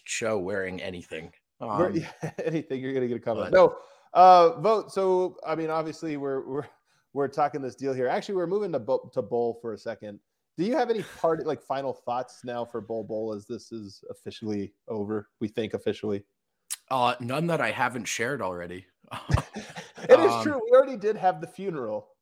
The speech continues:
Speaker 2: <laughs> Like,
Speaker 1: that's
Speaker 2: we
Speaker 1: the
Speaker 2: already
Speaker 1: thing.
Speaker 2: said our eulogy.
Speaker 1: I will say this. For whatever fear or of there was about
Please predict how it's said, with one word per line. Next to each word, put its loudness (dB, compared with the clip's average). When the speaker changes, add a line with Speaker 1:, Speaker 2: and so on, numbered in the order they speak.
Speaker 2:
<laughs> -20
Like, 2
Speaker 1:
that's 0
Speaker 2:
we 2
Speaker 1:
the 0
Speaker 2:
already 0
Speaker 1:
thing. 4
Speaker 2:
said 0
our 0
eulogy. -6
Speaker 1:
I 6
will 0
say 2
this. -4
For 0
whatever 2
fear -2
or -8
of -2
there -4
was -6
about -4